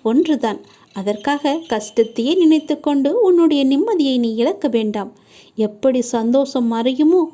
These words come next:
அதே போலவுதான் உன்னுடைய கஷ்டமும் ஒரு நாள் நிச்சயம் மறையும். உன் வாழ்க்கை இப்படித்தான் இருக்கும் என்று நீயே ஒரு முடிவு எடுக்காதே.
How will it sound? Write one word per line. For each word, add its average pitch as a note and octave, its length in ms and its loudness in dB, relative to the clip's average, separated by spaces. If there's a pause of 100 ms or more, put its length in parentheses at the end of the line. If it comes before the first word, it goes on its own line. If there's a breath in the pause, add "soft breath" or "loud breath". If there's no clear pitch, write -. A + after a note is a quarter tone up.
(180 loud breath)
அதே A3 260 0
போலவுதான் C#4+ 680 0 (120)
உன்னுடைய A3 400 0
கஷ்டமும் C#4 640 -2
ஒரு C4+ 200 0
நாள் C#4+ 260 0
நிச்சயம் A#3+ 600 0
மறையும். A3 380 -4 (480 loud breath)
உன் D4 220 4
வாழ்க்கை D4+ 460 0
இப்படித்தான் C4 640 0
இருக்கும் D#4 380 2
என்று C#4 300 2
நீயே D4+ 420 4
ஒரு A#3+ 200 2
முடிவு C#4 380 0
எடுக்காதே. G#3 560 -2